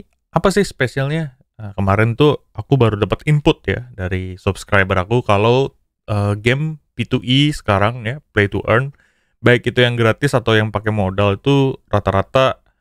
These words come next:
eh, umurnya pendek ya. Nah, itu kenapa ya, eh, Bang Cepot ya? Nah, saya juga tanya nih ke teman-teman, "Kenapa ya umurnya pendek ya?" Nah, ternyata kebanyakan game-game itu fokusnya adalah, eh,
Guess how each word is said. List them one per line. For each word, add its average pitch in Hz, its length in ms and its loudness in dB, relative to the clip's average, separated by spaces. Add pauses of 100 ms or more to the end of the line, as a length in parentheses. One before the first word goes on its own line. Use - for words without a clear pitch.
(220)
eh, 98 320 0
umurnya 113 480 2
pendek 104 400 -2 (400)
ya. - 240 -18 (160)
Nah, 110 160 2
itu - 80 -6
kenapa - 400 0
ya, 107 160 4 (400)
eh, 95 560 0
Bang 98 160 0
Cepot 101 320 -6
ya? - 240 -8 (580)
Nah, 90 80 -2
saya 117 240 2
juga 104 240 0
tanya 107 240 0
nih 95 160 -6
ke - 60 -12
teman-teman, 92 580 -8
"Kenapa 214 320 -2
ya 151 160 4
umurnya 123 320 -2
pendek 113 400 -2
ya?" 92 240 -10 (480)
Nah, 98 80 -2
ternyata 143 560 0 (720)
kebanyakan 110 560 2
game-game 110 480 0
itu 165 400 4
fokusnya - 560 0
adalah, 123 480 2
eh, 101 240 -4